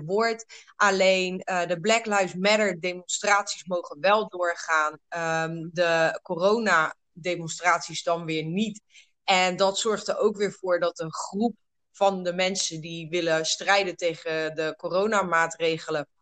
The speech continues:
zichzelf hier ook, eh, niet in gehoord voelen.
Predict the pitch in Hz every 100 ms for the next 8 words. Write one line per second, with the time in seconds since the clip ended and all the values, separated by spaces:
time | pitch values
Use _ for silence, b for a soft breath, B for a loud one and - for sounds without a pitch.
0 | b b - 190 - 220 190 170 - 208
1 | 220 170 - 175 180 - _ 165 160 190
2 | 240 - 190 175 165 156 180 214 - 233
3 | 220 220